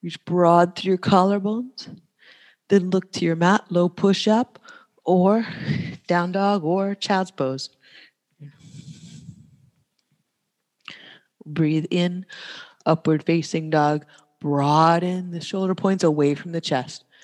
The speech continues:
Down dog, breathe out. Make sure your head's gonna line up between your arms and duck no lower. Take your right foot forward.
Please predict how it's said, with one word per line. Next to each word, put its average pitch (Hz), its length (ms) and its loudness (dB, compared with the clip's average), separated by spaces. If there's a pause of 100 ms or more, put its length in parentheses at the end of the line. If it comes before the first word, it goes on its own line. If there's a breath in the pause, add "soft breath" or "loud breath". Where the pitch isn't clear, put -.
(500 soft breath)
Down 151 320 4
dog, 156 340 4
breathe 151 200 0
out. 156 200 2
Make 160 160 -4
sure 170 160 -2
your 160 100 2
head's 180 380 -2
gonna 180 240 -2
line 175 300 4
up 175 120 0
between 180 280 -6
your 180 140 -6
arms 175 280 -4
and 165 200 -10
duck 151 320 -4
no 156 180 -6
lower. 131 420 -4 (2250 loud breath)
Take - 260 -4
your 147 160 0
right 151 320 2
foot - 280 -4
forward. 202 840 0